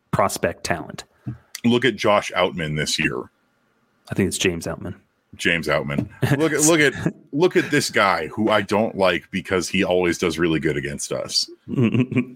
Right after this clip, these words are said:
Speaker 2: And then you've got the, the five youngest teams in the league are the Tampa Bay Rays,
Speaker 1: who are just a farm of talent somehow.
Speaker 2: The Washington Nationals, who are actively rebuilding.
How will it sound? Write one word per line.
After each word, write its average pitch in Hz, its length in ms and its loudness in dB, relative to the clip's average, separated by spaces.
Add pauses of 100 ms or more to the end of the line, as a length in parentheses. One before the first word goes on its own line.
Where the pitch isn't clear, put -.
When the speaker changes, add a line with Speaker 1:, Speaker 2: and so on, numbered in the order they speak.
(400)
Speaker 2:
And 113 380 4
then 120 440 2
you've 113 440 -2
got 110 400 4
the, 98 640 2
the 101 180 -2
five 117 360 2
youngest 113 480 0
teams 90 260 0
in 90 80 -4
the 90 60 -2
league 82 340 -2 (500)
are 95 120 2
the 87 100 -4
Tampa 90 300 -2
Bay 110 140 2
Rays, 85 520 0 (540)
Speaker 1:
who 107 120 4
are 90 100 0
just 92 300 -4
a 95 120 2
farm 101 580 0
of 90 200 -2 (180)
talent 101 420 0
somehow. 82 540 -2 (800)
Speaker 2:
The 107 140 0
Washington 104 560 0
Nationals, 98 520 2
who 107 120 2
are 92 120 4
actively 85 480 0
rebuilding. 92 640 0